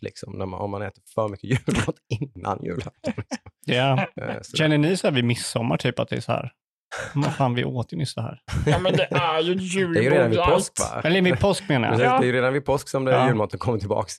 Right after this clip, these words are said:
Speaker 2: Ja, ja.
Speaker 1: Jag, jag tyck-, jag är sån som tycker att just typ så här, prinskorven och köttbullarna är väldigt så här, va, va? Liksom, okej.
Speaker 3: Ja, men det är ju varenda högtid, det är ju midsommar också.
Speaker 1: Jo, men
Speaker 3: Köttbullar,
Speaker 1: varför, var-,
Speaker 3: prinskorv,
Speaker 1: varför
Speaker 3: jul,
Speaker 1: äter
Speaker 3: köttbullar,
Speaker 1: vi
Speaker 3: prinskorv.
Speaker 1: fortfarande prinskorv och
Speaker 3: Nej,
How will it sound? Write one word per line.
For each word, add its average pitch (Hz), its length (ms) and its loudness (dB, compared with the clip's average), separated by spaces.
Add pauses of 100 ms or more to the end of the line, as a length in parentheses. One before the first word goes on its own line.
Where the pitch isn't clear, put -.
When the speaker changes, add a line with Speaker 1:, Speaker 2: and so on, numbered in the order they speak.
Speaker 2:
Ja, 147 220 2
ja. 131 100 2
Speaker 1:
Jag, 131 220 0
jag 135 280 2
tyck-, 139 180 -6
jag 143 320 2
är 117 60 0
sån 110 180 -2
som 101 200 -4
tycker 104 280 -6
att - 140 -4
just 101 200 -6
typ 98 120 -8
så - 80 -2
här, 104 100 -2 (200)
prinskorven 98 520 -2
och 92 60 -6
köttbullarna 107 680 -2
är 95 60 -10
väldigt 95 300 -8
så - 100 -6
här, - 120 -8 (1000)
va, 104 80 -10 (140)
va? 107 260 -4
Liksom, - 340 -16
okej. 101 380 -6
Speaker 3:
Ja, 196 100 -2
men 202 120 0
det 190 60 2
är 208 40 2
ju 226 60 2
varenda 180 380 0
högtid, 175 440 0
det 196 60 0
är - 20 4
ju 196 80 2
midsommar 180 440 -2
också. 220 300 -6 (100)
Speaker 1:
Jo, 139 220 2
men 127 140 -4
Speaker 3:
Köttbullar, - 140 4
Speaker 1:
varför, 156 160 2 (160)
var-, - 40 6
Speaker 3:
prinskorv, - 280 2
Speaker 1:
varför 240 160 2
Speaker 3:
jul, 180 160 0
Speaker 1:
äter 101 280 2
Speaker 3:
köttbullar, 190 300 0
Speaker 1:
vi 110 60 -4
Speaker 3:
prinskorv. 123 280 2
Speaker 1:
fortfarande 98 460 -2
prinskorv 104 640 -2
och 95 60 0
Speaker 3:
Nej, 90 60 -2